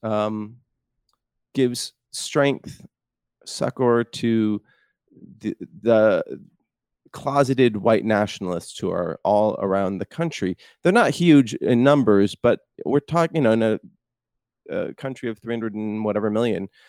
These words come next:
that's gonna be tens of thousands of people. So this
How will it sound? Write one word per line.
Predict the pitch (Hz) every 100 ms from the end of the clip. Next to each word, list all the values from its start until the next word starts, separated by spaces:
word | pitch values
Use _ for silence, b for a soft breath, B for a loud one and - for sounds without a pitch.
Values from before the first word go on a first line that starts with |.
| b -
that's | 117
gonna | - 135
be | 110
tens | 113 117 110
of | 110
thousands | 98 101 98 90
of | 82
people. | 120 123 - - _ b b b -
So | 120 117 110 - 104
this | 123 156 - -